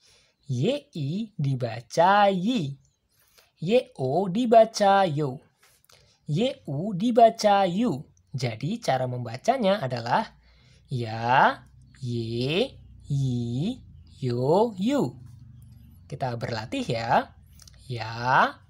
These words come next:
ye, yi, yo, yu. Ye, yi, yo,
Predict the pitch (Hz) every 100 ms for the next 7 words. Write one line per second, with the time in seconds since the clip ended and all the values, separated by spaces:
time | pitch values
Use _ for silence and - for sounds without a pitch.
0 | _ _ 143 131 127 113 117 117 175 269
1 | - - - - 208 233 226 233 233 240
2 | - - - - 123 120 120 120 120 123
3 | - 160 262 170 - - - - - -
4 | - - - - - - - - - -
5 | 165 123 117 127 208 269 - - - 151
6 | 147 127 127 170 247 - - - 143 135
7 | 127 147 214 254